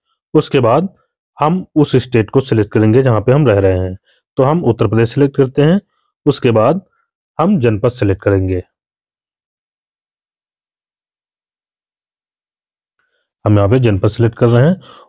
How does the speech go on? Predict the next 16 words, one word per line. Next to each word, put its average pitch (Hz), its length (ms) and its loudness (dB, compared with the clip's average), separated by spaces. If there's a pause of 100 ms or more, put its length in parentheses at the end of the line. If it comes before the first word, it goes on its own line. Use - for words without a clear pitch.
उसके 120 220 0
बाद 123 320 0 (460)
हम 156 320 -4 (120)
अपने 110 240 -2
यहाँ 98 180 2
के 156 140 2
ब्लॉक 101 280 2
को 120 100 -2
सिलेक्ट 131 280 0
करेंगे 143 360 2 (2250)
जहाँ 104 280 2
की 123 80 0
हमें 110 160 2
रिपोर्ट 104 300 0
निकालनी 110 420 2
है। 156 140 2